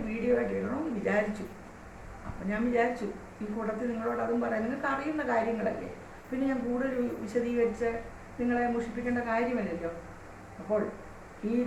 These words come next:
ലോക ഭക്ഷ്യ സുരക്ഷാ ദിനത്തിൽ നമ്മളെല്ലാവരും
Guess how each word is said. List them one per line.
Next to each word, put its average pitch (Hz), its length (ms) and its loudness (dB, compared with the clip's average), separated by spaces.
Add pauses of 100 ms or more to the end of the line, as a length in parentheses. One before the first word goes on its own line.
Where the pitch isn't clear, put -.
ലോക 202 320 2 (840)
ഭക്ഷ്യ 190 440 -4 (500)
സുരക്ഷാ 240 480 -2 (140)
ദിനത്തിൽ 165 360 -2 (800)
നമ്മളെല്ലാവരും 226 800 2